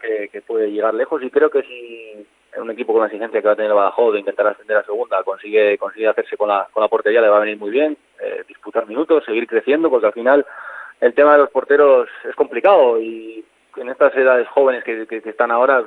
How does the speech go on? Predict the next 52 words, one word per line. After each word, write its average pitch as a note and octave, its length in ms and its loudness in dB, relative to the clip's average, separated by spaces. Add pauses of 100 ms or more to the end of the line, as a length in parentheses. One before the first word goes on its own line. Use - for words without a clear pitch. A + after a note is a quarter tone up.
es G2+ 280 -10
importante A2+ 500 -2
que, G2+ 380 -2
que G#2+ 80 -8
cuanto G#2+ 240 -6
más A#2+ 160 -4
minutos B2 240 -10
puedan A#2 240 -2
tener, C3 360 2 (500)
eh, A2+ 100 0
al G#2+ 100 0
final A#2+ 260 2
va B2 60 4
a - 20 -2
ser B2+ 100 -2
mejor A#2 240 0
a A2 100 0
la G#2 100 2
larga, A#2 260 0
porque G2+ 760 -2 (220)
todo C3+ 160 4
se C3+ 80 2
olvida B2+ 220 2
muy A#2+ 120 -8
rápido. D3 440 4
En B2 40 -6
cuanto A#2 200 -8
estás C3 240 -2
un C3 100 -18
par B2 200 0
de B2+ 100 2
años B2+ 240 -6
o A2+ 100 -4
año A#2 140 -8
y A#2 80 -10
medio A#2 280 0
que, G#2+ 300 2
que A2 80 -10
no A2+ 120 -4
juegues, B2 420 2 (320)
eh, G2+ 280 -4 (260)
hay A#2 120 -8
otro A2+ 160 -8
que A2 80 -10
está G#2+ 140 -4
jugando A2+ 240 -2
y - 20 -16
te G#2+ 80 0
pasa A2 220 -2
por G#2+ 100 2
delante. C#3+ 300 2
Entonces, A2+ 340 -6